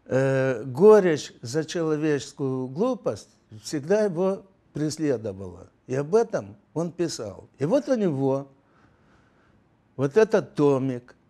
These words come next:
с замечательным произведением "История одного города". Речь идет о городе где-то в глубинке России, э, какой-то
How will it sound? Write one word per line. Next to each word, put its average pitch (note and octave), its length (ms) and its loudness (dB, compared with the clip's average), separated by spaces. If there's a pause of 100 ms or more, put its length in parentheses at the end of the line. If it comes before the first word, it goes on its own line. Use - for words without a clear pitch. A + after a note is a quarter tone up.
(640)
с A2+ 60 -10
замечательным G#3+ 1080 2
произведением C#3+ 1200 -2 (220)
"История A3 1120 6 (540)
одного A#2 800 -4 (460)
города". - 800 -10 (1500)
Речь C#4 300 4
идет C4 500 4 (540)
о C#3 500 -2
городе D3 680 2 (220)
где-то D3+ 420 -4
в A2 400 -16
глубинке E3 640 -2
России, G3 680 -6 (220)
э, G#2+ 240 -8 (140)
какой-то C3 480 -6